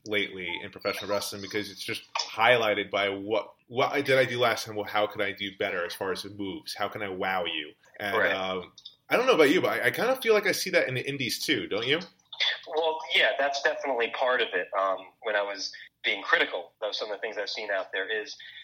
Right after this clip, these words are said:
Speaker 2: exactly what I said before, where it's sometimes guys who are not caring, and then there's ones who,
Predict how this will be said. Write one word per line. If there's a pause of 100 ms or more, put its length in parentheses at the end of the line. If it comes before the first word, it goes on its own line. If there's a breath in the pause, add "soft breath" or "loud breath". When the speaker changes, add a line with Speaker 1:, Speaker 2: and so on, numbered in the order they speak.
(140 loud breath)
Speaker 2:
exactly
what
I
said
before, (260)
where (640 loud breath)
it's
sometimes
guys
who
are
not (140)
caring, (320)
and
then
there's
ones
who,